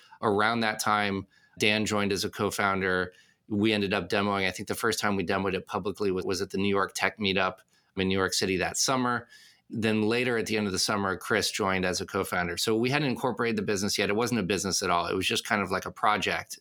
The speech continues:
that we thought was really cool that might become a business. That fall, we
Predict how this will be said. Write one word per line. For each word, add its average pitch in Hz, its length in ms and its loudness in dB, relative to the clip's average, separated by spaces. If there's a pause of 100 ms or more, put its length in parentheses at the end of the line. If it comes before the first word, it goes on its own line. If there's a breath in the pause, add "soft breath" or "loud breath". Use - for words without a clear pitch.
that 95 240 -2
we 101 120 -2
thought 92 220 0
was 95 160 -4
really 92 240 0
cool 98 160 0
that 90 120 0
might 92 240 -2
become - 340 -4
a 85 60 -2
business. - 560 -4 (760 soft breath)
That 117 280 0
fall, 135 840 0 (160)
we 110 460 2